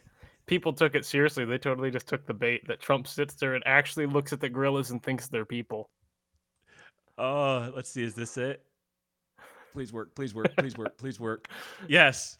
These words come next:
Speaker 2: Okay, so this is supposedly an extract from the book about him. On his first night in the White House, President Trump complained that the T V in his bedroom was broken because it didn't have the Gorilla Channel. <laughs> Trump seemed to be under the impression that a T V channel existed that screened nothing but gorilla-based content <laughs> twenty-four hours a day. <laughs>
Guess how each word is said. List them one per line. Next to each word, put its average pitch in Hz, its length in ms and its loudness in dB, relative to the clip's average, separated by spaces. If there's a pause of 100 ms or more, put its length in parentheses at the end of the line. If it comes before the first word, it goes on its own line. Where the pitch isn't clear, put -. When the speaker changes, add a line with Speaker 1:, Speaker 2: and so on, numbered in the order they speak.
(140)
Speaker 2:
Okay, 147 260 0
so 139 180 -4
this 139 200 -4
is - 380 -6
supposedly 139 580 2
an - 100 0
extract 131 440 0
from 113 120 -8
the 107 80 -4
book 107 240 -2
about 104 240 2
him. 92 140 -4 (420)
On 127 60 4
his 143 100 2
first 185 260 2
night 160 220 4
in 147 40 -8
the 127 80 0
White 131 240 6
House, 110 220 0
President 156 440 2
Trump 151 260 -4
complained 120 420 -2
that 110 120 -6
the - 60 -18
T 143 200 0
V 135 160 2
in 120 40 4
his 113 120 -2
bedroom 147 320 4
was 98 100 -4
broken 101 380 -2
because 107 260 -2
it 98 80 -10
didn't 127 220 0
have 110 260 2 (240)
the 135 80 0
Gorilla 131 400 2
Channel. 87 420 -4 (360)
<laughs> - 340 -10
Trump 190 240 4
seemed 185 240 0
to 165 60 0
be 139 120 2
under 151 140 6
the 135 140 0
impression 147 460 2
that 127 100 0
a 113 60 -6
T 143 200 -4
V 151 140 0
channel 120 340 0
existed 113 440 -4
that 120 120 -6
screened 131 320 -2
nothing 143 320 -2
but 127 160 -6
gorilla-based 120 680 -2
content 139 580 -2
<laughs> - 0 -
twenty-four 165 540 0
hours 170 340 -4
a - 60 2
day. - 1160 10
<laughs> - 20 -10